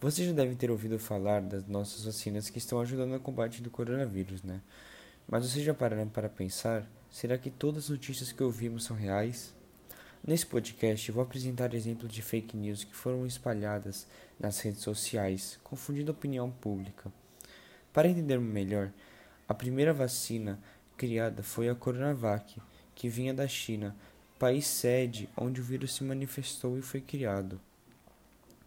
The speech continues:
E de um tempo para cá, vêm sendo criadas outras vacinas para o combate a, ao novo coronavírus. Há inúmeras fake news cada dia que se passa.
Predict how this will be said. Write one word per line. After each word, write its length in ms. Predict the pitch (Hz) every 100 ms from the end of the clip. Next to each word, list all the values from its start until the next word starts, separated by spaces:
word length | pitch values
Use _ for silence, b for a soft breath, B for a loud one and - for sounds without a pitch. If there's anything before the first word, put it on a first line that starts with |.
| -
E 80 | 143
de 100 | 147
um 80 | 147
tempo 280 | 160 160
para 240 | 139 113 101
cá, 340 | - 107 101 B B B B
vêm 240 | 120 131
sendo 300 | 123 139 135
criadas 640 | - 113 110 107 101 98 113
outras 360 | 135 - 131
vacinas 500 | 123 123 - 101 107
para 220 | - 110
o 40 | 113
combate 640 | - 107 98 101 - - B B B B B - 104
a, 220 | 98 98 98 -
ao 140 | 104
novo 420 | 101 101 110 123 135
coronavírus. 960 | 139 131 139 151 110 98 92 92 - - - B B B B -
Há 100 | 139
inúmeras 560 | 147 156 175 170 160 -
fake 240 | 143 -
news 220 | 135 135
cada 280 | - 139 135
dia 220 | 131 127
que 140 | 127 -
se 140 | -
passa. 480 | - 92 92 -